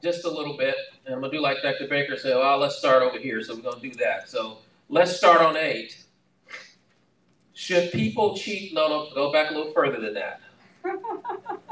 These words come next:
All right, let's start with seven. "Ever since the day of your ancestors, you have scorned my decrees." Does that sound like many of us today in society?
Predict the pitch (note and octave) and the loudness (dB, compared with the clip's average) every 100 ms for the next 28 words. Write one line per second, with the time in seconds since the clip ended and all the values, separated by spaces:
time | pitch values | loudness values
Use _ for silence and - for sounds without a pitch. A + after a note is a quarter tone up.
0 | F#4+ A4 G#4 - - - _ _ - C3+ | -12 -10 -12 -12 -18 -18 _ _ 2 6
1 | C3 A#2+ D3 F3 - F#3 F3 - - - | 6 6 4 4 8 8 6 4 4 4
2 | C3 - B3+ A3+ A#3+ G#3+ G#3 F#3+ F#3+ F#3+ | 4 4 4 0 -2 -2 -2 -2 2 4
3 | F#3 F#3 F3+ E3 E3+ E3 F#3+ F#3+ - - | 4 0 -4 0 4 4 2 -2 -4 -4
4 | C3 - - C#3 - A#2 - C#3+ - - | -4 -6 -12 -2 -2 -2 -10 -16 -20 -20
5 | _ _ _ _ - C3 E3+ G3+ F#3+ F3+ | _ _ _ _ -18 -10 -6 -4 0 0
6 | E3+ F3+ - - G#3+ G#3 F#3 F3 E3+ E3 | 0 -2 -8 2 4 6 4 2 0 2
7 | E3 E3+ E3 E3 - F#3 F3+ C#3 A2 - | 2 2 -2 -8 -8 -2 -2 -2 -8 -16
8 | - - - - _ _ _ B2+ D3+ E3+ | -16 -16 -16 -20 _ _ _ -10 -6 -4
9 | E3+ F3+ F3 F3 E3+ - _ _ _ - | -2 0 2 0 -2 -6 _ _ _ -6
10 | D3 E3+ E3+ E3+ E3+ D3+ D3 D#3 E3 E3+ | -2 -2 0 -2 -2 -4 -2 0 -2 -4
11 | E3 D#3+ E3 - D#3+ E3 E3+ F3+ F3+ | -8 -10 -8 -2 0 0 -2 -6 -12